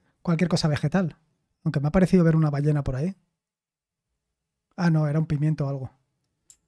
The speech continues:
Smile, por supuesto.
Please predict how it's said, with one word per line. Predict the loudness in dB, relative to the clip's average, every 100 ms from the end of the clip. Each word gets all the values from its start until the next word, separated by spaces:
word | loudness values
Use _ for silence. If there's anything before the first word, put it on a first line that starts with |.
| _ _ _ _ _ _ _ _ _ _ _ _ _ _ -4
Smile, | 0 2 4 4 4 -2 -6
por | -4
supuesto. | -2 0 0 0 -2